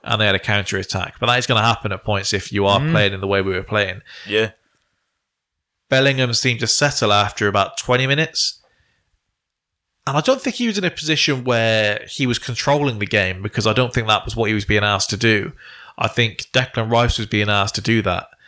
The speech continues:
Speaker 1: And the fact we finished with seventy-eight percent of the ball, it was eighty-one percent right until the end where they had a couple of counterattacks. We weren't really asking for our midfield to dictate the ball like that, were we?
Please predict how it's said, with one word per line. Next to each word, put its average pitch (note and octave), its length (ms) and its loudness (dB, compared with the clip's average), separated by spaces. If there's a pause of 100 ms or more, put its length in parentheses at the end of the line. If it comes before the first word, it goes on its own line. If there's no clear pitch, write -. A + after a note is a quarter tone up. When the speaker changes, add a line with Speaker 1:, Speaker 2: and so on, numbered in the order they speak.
(200)
Speaker 1:
And G#2+ 100 -2
the A2 40 -2
fact D#3 220 0
we C3+ 80 0
finished B2+ 320 0
with A2 100 2
seventy-eight A#2 540 0
percent - 260 -2
of F#2 80 -6
the G2 60 -12
ball, G#2 440 0
it B2 80 -4
was A#2 120 0
eighty-one A2 480 2
percent F#2 380 0
right G2 180 2
until G2 220 -2
the G2 140 2
end G2 240 0
where F#2+ 140 2
they G2 120 2
had F2+ 120 2
a A#2 40 -2
couple - 300 -2
of F2 60 -4
counterattacks. G2 840 -2 (1800)
We C3 160 0
weren't F3+ 340 -2
really C#3 220 2
asking D3+ 440 2
for A#2+ 180 0
our A2+ 100 2
midfield A2 580 0
to G#2+ 80 -2
dictate A2+ 420 -2
the G#2+ 60 -4
ball B2+ 240 2
like E2+ 140 0
that, F2+ 200 -4
were A#2+ 200 0
we? G2 260 -4